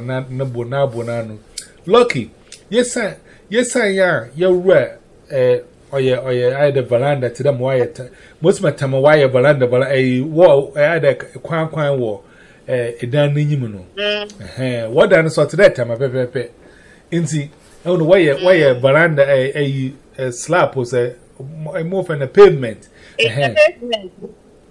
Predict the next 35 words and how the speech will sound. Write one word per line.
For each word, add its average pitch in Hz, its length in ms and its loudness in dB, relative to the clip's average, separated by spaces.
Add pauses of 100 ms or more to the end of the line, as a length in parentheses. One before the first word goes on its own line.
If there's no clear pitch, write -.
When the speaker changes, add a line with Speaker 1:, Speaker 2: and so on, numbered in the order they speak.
(200)
Speaker 1:
eh, 147 380 -2 (280)
why 220 120 4
a 190 100 6
pavement, 165 540 4
ah, 165 340 4
what 139 100 -2
I 143 120 0
could 117 180 -8
done, 127 240 -4
and 127 400 -6
see, 151 180 -6 (260)
you 143 120 -4
know, 147 200 -2
pavement 175 440 2
in 170 100 -4
the 160 140 2
no, 143 180 -4
or 165 220 -4
share, 165 320 -6 (440)
a 127 80 -8
gray 127 320 0
horn, 135 280 -2
so, 156 140 -2
or 202 220 0
she 208 140 -4
more, 160 320 -2
can 160 140 -8
say, 160 180 -6
I'll 151 200 0
can - 180 -8
Nigeria, 131 300 -4
Casa, 135 320 -2
and 127 100 -8 (100)
a 127 60 -8
mammy, 117 420 -12